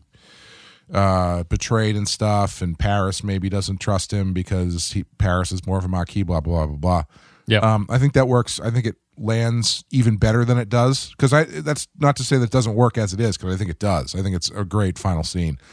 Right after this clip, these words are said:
Speaker 1: But I, I do agree that I think you, if they could have, you know,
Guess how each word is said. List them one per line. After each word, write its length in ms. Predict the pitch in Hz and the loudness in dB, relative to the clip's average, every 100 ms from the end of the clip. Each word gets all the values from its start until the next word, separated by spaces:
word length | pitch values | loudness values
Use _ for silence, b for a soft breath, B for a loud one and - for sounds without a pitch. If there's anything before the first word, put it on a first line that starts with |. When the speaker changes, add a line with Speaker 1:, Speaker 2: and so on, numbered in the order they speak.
| B | B
Speaker 1:
But 120 | - 127 | 4 4
I, 200 | 131 127 | 4 2
I 60 | |
do 160 | 127 135 | 2 2
agree 240 | 117 120 | 4 2
that 100 | 107 | 0
I 60 | 95 | -2
think 240 | 95 110 | -4 -4
you, 180 | 98 92 - | -4 -6 -8
if 340 | 95 - - | -10 -10 -8
they 140 | 98 98 | -4 0
could 220 | 135 110 | 2 4
have, 580 | 107 104 95 85 - - B B B B B B _ _ _ _ _ _ _ _ - - | 4 2 0 -2 -8 -14 B B B B B B _ _ _ _ _ _ _ _ -12 2
you 80 | |
know, 200 | 170 120 | 4 2